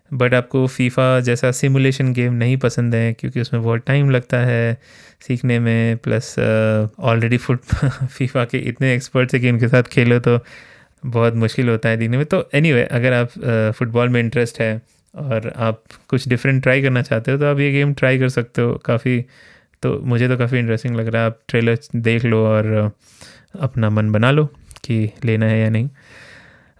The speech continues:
तो अब बढ़ते हैं, अब तीन गेम बचे हैं मेरे लिस्ट में, अ, इस महीने के लिए। जैसा मैंने पहले भी बोला है कि बहुत सारे गेम्स रिलीज़ हो रहे हैं इस मंथ, but मैंने शॉर्टलिस्ट किया है ये सोलह गेम्स,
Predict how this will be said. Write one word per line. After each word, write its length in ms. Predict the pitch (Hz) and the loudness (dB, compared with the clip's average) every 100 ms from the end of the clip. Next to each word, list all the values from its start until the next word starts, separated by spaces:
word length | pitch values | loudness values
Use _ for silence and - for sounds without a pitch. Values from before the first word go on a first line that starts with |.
| _ - | _ -2
तो 120 | 127 | 0
अब 300 | - 139 135 | 2 2 2
बढ़ते 320 | 135 135 151 | 2 2 2
हैं, 720 | 139 139 139 139 139 135 - _ _ _ _ | 2 2 2 2 2 0 -4 _ _ _ _
अब 140 | 139 131 | -4 0
तीन 280 | 151 156 151 | 2 4 4
गेम 180 | 156 | 4
बचे 240 | 135 135 143 | 2 2 2
हैं 140 | 135 | 2
मेरे 280 | 127 123 135 | 4 4 2
लिस्ट 280 | 127 131 123 | 2 -2 -2
में, 200 | 123 131 | -2 -2
अ, 520 | - - 131 110 110 | -8 -8 -2 0 0
इस 200 | 117 - | -2 -2
महीने 320 | 117 113 117 | 0 2 0
के 120 | 113 113 | 0 0
लिए। 180 | 120 | 0
जैसा 240 | 120 117 127 | 0 0 2
मैंने 160 | 123 | 0
पहले 280 | 127 120 123 | 0 0 2
भी 100 | 135 | 2
बोला 240 | 131 123 127 | 2 0 0
है 100 | 131 | -2
कि 120 | 143 | -4
बहुत 280 | 127 127 139 | -2 0 0
सारे 180 | 151 | 0
गेम्स 360 | 143 139 139 - | 0 0 -2 -2
रिलीज़ 340 | 127 131 131 123 | -2 0 -2 -2
हो 120 | 123 | -2
रहे 120 | 117 | 0
हैं 140 | 113 | -2
इस 180 | 135 - | -4 -6
मंथ, 200 | 113 117 - - - - _ _ - | -4 -4 -6 -18 -20 -20 _ _ -6
but 140 | 120 120 | -4 0
मैंने 480 | 120 120 127 127 | 0 0 2 0
शॉर्टलिस्ट 640 | 127 - 120 120 143 135 - | 0 0 0 2 0 -2 -2
किया 240 | 123 127 | 0 2
है 220 | 123 123 | 2 0
ये 600 | 117 120 120 117 117 113 - - | 0 0 0 0 -2 -4 -8 -8
सोलह 340 | 131 120 123 | -2 2 2
गेम्स, 400 | 120 113 127 | 2 0 0